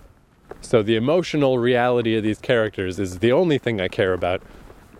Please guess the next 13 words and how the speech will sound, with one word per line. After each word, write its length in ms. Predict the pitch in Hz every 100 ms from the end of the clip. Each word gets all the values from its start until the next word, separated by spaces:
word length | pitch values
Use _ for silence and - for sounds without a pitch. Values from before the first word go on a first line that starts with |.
| - -
And 160 | 131 143
it 60 |
was 180 | 147 131
just 240 | - 160 -
such 220 | 180 -
a 120 | 147
weird 600 | 107 107 123 170 190 170
feeling 500 | - 165 180 147 80 - - - - - - -
to 100 | 120
just 200 | 131 -
be 100 | 131
sitting 400 | - 170 160 127
there, 340 | 110 104 110